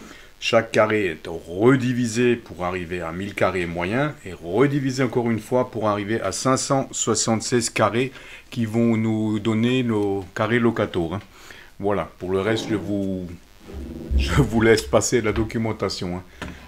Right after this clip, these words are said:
Et je vous présente les outils en ligne sur le, sur le sujet, hein. Donc, euh, le site le plus simple, c'est celui-là, où vous rentrez tout simplement votre Locator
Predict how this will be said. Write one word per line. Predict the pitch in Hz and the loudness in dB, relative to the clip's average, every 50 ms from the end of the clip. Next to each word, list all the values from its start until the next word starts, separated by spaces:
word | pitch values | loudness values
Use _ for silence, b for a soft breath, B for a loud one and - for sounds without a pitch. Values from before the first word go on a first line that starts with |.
| B B | B B
Et | 127 104 | -6 -6
je | 101 107 | -4 -2
vous | 110 107 107 107 | -2 -2 -2 -4
présente | 107 - 117 104 113 117 110 113 - | -4 -4 -4 -2 -2 -2 -4 -4 -4
les | 113 107 104 101 95 - - - - 988 960 - - - 988 339 104 92 110 | -4 -2 0 2 2 2 4 2 0 0 -2 -4 -4 -6 -6 -8 -6 -6 -4
outils | 110 110 - - 135 135 - | -6 -4 -4 -4 -4 -2 -2
en | 120 113 | 0 0
ligne | 110 110 120 127 135 131 113 104 107 | 0 2 2 0 0 0 0 -2 -2
sur | - - 127 117 117 | -4 -2 -2 -2 0
le, | 117 113 110 107 107 104 95 - - - - - - - - - - - - - - - | 0 2 2 2 2 0 -2 -8 -12 -20 -20 -20 -20 -16 -10 -6 -4 -4 -4 -6 -10 -10
sur | - - - 113 | -6 -2 0 0
le | 113 113 | 2 2
sujet, | 110 - - 107 98 95 90 90 90 | 0 -2 -4 -4 -4 -4 -4 -4 -4
hein. | 95 98 95 | -6 -8 -8
Donc, | 95 95 95 92 - - - - | -8 -8 -8 -10 -12 -8 -6 -4
euh, | 98 98 98 95 92 95 92 | -2 -2 -2 -2 -4 -4 -4
le | 95 101 107 | -4 -2 -2
site | 104 - - 131 113 - - | -4 -4 -4 -6 -6 -4 -4
le | 123 107 | -4 -4
plus | - - 113 107 | -4 -6 -10 -6
simple, | - - 120 110 104 - - | -2 0 0 0 0 -2 -6
c'est | - 110 95 | -8 -6 -6
celui-là, | - - 101 87 90 95 92 98 107 131 139 B B B B B B B B B B | -6 -6 -6 -6 -6 -4 0 2 4 4 2 B B B B B B B B B B
où | 117 113 | -6 -4
vous | 110 107 117 104 | -4 -2 -4 -2
rentrez | 110 110 107 - - 110 | 0 -2 -2 -2 -4 -6
tout | 92 - - 120 | -4 -4 -6 -6
simplement | - - 117 107 - 117 107 110 110 107 | -2 -2 -2 -2 -2 -2 -2 -2 -2 -2
votre | 95 90 98 95 - - 101 92 - - - - - - - - | -2 -4 -6 -6 -4 -4 -4 -4 -4 -8 -18 -20 -20 -18 -12 -10
Locator | 104 101 101 104 104 107 98 - - 107 98 92 | -8 -6 -6 -4 -4 -4 -4 -2 -2 -2 -2 -2